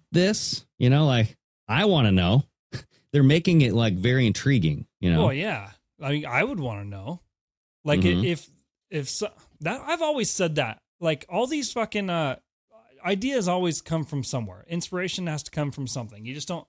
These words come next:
Speaker 2: all of a sudden pop into your head and everyone knows what a fucking wizard is now.
Speaker 1: Oh, yeah, I know.
Speaker 2: Like, I feel like there was some different fucking shit going on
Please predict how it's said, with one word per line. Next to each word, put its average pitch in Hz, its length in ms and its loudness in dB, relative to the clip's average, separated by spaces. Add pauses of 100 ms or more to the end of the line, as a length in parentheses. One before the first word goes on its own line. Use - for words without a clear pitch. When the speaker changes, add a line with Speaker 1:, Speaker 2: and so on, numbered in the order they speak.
Speaker 2:
all 143 140 -4
of 143 60 -4
a 139 60 -2
sudden 135 300 -4
pop 135 300 -6
into 135 140 -4
your 123 100 -4
head 120 380 -4
and 113 460 -10
everyone 131 380 -4
knows 123 260 -4
what 123 100 -6
a 110 40 -8
fucking 110 400 -12
wizard 107 380 -10
is 95 200 -14
now. 98 260 -20 (680)
Speaker 1:
Oh, 202 120 6
yeah, 202 320 2
I 82 100 2
know. 143 220 4 (120)
Speaker 2:
Like, 160 240 -2
I 165 140 0
feel 262 260 -4
like 226 340 -2 (100)
there 165 260 0
was 165 340 0 (1080)
some 139 400 -4
different 190 460 -6
fucking 165 380 -8
shit 143 420 -6 (200)
going 123 320 -4
on 104 360 -8